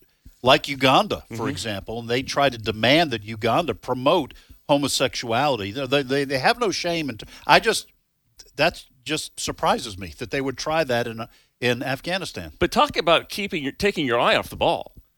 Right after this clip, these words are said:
Speaker 1: Yes.
Speaker 2: Um, you know, if you're so concerned that we get, you know, woke politics into a, <laughs> Afghanistan, and meanwhile the country is being ruled by warlords and on the brink of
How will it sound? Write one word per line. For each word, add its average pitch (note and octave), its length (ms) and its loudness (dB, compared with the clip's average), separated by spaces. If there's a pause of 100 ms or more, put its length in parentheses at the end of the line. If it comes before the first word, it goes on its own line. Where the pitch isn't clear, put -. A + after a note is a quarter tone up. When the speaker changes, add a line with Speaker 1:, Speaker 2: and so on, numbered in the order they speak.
Speaker 1:
Yes. A#2 160 0
Speaker 2:
Um, C#3+ 360 4
you F#3 180 0
know, F#3 120 6
if F3 160 -2
you're B3+ 260 -2
so A3+ 340 2
concerned F#3 600 0
that C3 100 0
we C#3+ 160 0
get, D3 320 0 (140)
you C#3 400 -12
know, A#2+ 80 -4
woke C#3+ 420 2
politics E3 560 0
into B2+ 260 -2
a, A#2+ 140 -6
<laughs> - 420 -20
Afghanistan, A2+ 960 0 (400)
and C#3+ 240 4
meanwhile D#3 440 4
the C#3+ 80 -4
country E3 420 0
is C3+ 120 -4
being C#3 300 -4
ruled D3 300 0
by C3+ 140 4
warlords C3+ 600 2
and B2 140 0
on B2+ 140 2
the A#2+ 80 -8
brink C#3+ 400 -2
of A2 340 -6